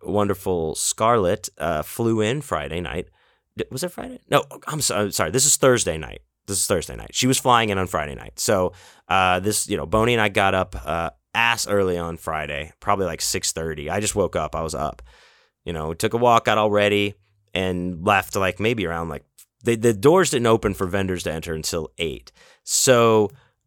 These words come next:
I got there, like, maybe seven fifty-five or something, and it was easy. Again, easy as pie, no stress. I got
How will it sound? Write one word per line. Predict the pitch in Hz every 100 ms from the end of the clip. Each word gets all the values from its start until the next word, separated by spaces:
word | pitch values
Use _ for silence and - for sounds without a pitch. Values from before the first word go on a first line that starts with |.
| _
I | 98 101
got | 113 107
there, | - 101 98
like, | 87 90
maybe | 90 87 85 -
seven | - - 90 82 80 80
fifty-five | - 87 76 76 69 73 67 65 67
or | 64
something, | 64 60 62 - 50 -
and | 92 95
it | 87
was | 92 82 _ _ _ _ _ _
easy. | - 120 120 113 127 127 123 117 _ _ _ _ _ _ -
Again, | 98 95 101 85 -
easy | 135 160 135 170
as | 175
pie, | - - 87 80 73 71 76
no | 95 120
stress. | 131 - 127 120 113
I |
got | 98 95